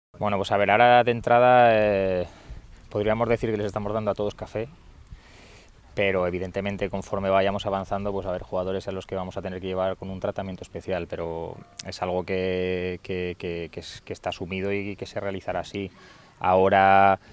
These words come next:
eh, estamos haciendo un trabajo que se llama, pues, llámalo de acumulación, y hasta, hasta hoy, y cruzo dedos, eh, la gente lo está asimilando muy bien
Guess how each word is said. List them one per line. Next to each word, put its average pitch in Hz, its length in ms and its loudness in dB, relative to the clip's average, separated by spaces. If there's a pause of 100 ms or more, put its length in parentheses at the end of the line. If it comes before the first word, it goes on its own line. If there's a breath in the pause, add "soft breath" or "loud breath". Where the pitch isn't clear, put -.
(200 loud breath)
eh, 98 440 2
estamos 101 280 -2
haciendo 101 180 -4
un 98 60 -4
trabajo 95 360 2
que 92 80 -6
se - 140 -6
llama, 101 220 -2
pues, 92 500 -4
llámalo 98 300 0
de 98 80 4
acumulación, 107 800 -2 (540 soft breath)
y 90 800 -4
hasta, 85 480 -4
hasta 85 540 -2
hoy, 95 340 0 (260)
y 95 160 -10
cruzo 98 320 -6
dedos, 98 480 -2 (120)
eh, 95 120 -6
la 92 120 -4
gente 104 240 -8
lo 101 40 -4
está 98 140 -8
asimilando 101 480 -6
muy 104 140 -6
bien 113 280 -6